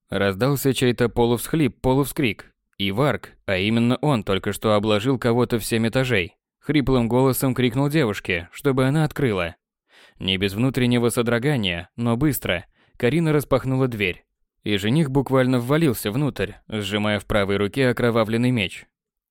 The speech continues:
По щеке из длинной ссадины текла кровь, рыцарь периодически дергал головой, стряхивая ее,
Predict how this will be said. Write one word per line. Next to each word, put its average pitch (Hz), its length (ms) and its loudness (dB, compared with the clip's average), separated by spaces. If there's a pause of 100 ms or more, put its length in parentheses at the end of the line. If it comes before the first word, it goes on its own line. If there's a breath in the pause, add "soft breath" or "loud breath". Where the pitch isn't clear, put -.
(220)
По 95 140 0
щеке 135 420 0
из 123 80 0
длинной 117 380 2
ссадины 110 480 -2
текла 123 340 -2
кровь, 131 320 0 (280)
рыцарь 110 440 0
периодически 123 680 0
дергал 113 360 0
головой, 123 580 0 (140)
стряхивая 110 580 -2
ее, 92 340 -2